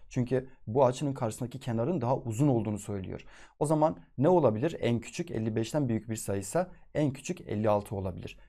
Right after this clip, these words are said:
Yani şuradaki açı en az elli altı olabilir. Devam ediyoruz arkadaşlar, devam ediyoruz. Şimdi bakalım,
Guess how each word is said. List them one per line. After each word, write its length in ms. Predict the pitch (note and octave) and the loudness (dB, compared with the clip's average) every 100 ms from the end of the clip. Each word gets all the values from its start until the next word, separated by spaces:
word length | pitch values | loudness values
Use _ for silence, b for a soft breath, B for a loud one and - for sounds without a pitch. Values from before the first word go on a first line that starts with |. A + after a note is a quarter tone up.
| - | -2
Yani 180 | B2 A#2+ | 0 0
şuradaki 360 | D#3 A#2+ G#2+ | -2 -4 -4
açı 240 | G#2+ G2+ D3 | -6 -4 -4
en 200 | C#3+ C3+ | 2 4
az 240 | B2+ D#3 | 4 0
elli 260 | - G#2+ G#2 | -4 0 0
altı 340 | G#2 - F3 - | 0 -2 -6 -4
olabilir. 560 | G#2 F#2+ - - - _ _ _ _ B B B D#3 | -4 -4 -8 -18 -20 _ _ _ _ B B B 12
Devam 200 | A3 B3+ | 12 10
ediyoruz 260 | A#3+ B3 | 6 8
arkadaşlar, 460 | A#3 A#3+ A#3+ C4 A#3 | 6 6 6 8 12
devam 220 | G3 F3+ | 12 12
ediyoruz. 500 | C#3 A#2+ G#2+ G#2+ - | 8 6 4 2 -2
Şimdi 240 | - G#3 F3+ | 0 6 8
bakalım, 460 | G3+ A3+ G3 G#3+ | 8 8 6 2